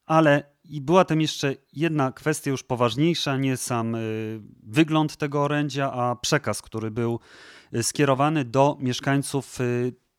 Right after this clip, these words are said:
terenów, które nie są kontrolowane przez Kijów, y, Krymu, y, i części Zagłębia Donieckiego. Tutaj prezydent Wołodymyr Zełański,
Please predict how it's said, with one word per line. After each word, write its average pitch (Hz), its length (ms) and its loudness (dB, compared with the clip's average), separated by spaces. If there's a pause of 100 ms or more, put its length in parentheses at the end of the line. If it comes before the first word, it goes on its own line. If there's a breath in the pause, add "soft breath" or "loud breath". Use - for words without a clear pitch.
(140)
terenów, 135 520 2
które 135 280 -2
nie 135 280 2
są 127 260 0
kontrolowane 127 720 -2
przez - 280 -4
Kijów, 110 500 -6
y, 110 100 -8
Krymu, 143 500 2 (460 loud breath)
y, 120 100 0
i 139 240 -4
części 135 520 0
Zagłębia 123 460 -2
Donieckiego. 123 680 -2
Tutaj 120 280 -4
prezydent 120 420 -4
Wołodymyr 117 420 -4
Zełański, 117 600 -6